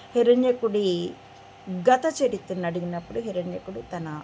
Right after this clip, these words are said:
ఉమ్, జీవిత ప్రయాణాన్ని, తన ఆలోచనలే పంచుకున్నప్పుడు కౌన్సిల్ చేస్తూ మందరుడు, ఆ, "లోభం వద్దు, మోహం వద్దు" అంటూ ఇలా చెప్తూ, లోభం వలన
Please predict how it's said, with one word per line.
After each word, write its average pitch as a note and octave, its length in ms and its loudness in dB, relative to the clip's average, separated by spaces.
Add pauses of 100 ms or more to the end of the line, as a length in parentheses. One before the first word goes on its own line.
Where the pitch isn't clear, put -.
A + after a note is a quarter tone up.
(260)
ఉమ్, D#3+ 960 -12
జీవిత E3 600 -6 (300)
ప్రయాణాన్ని, E3 600 -4 (580)
తన F3+ 100 -2
ఆలోచనలే D#3+ 720 -6
పంచుకున్నప్పుడు D#3+ 840 -10
కౌన్సిల్ A3+ 640 -4
చేస్తూ F#3+ 460 -4
మందరుడు, F3+ 760 -6 (640)
ఆ, - 420 -6
"లోభం F#3+ 460 2
వద్దు, F#3+ 380 -6
మోహం F3 460 -6
వద్దు" D#3 220 -8
అంటూ F3 320 -8
ఇలా D#3+ 240 -6 (140)
చెప్తూ, D#3+ 520 -6 (560)
లోభం D#4+ 640 6
వలన F#3 340 0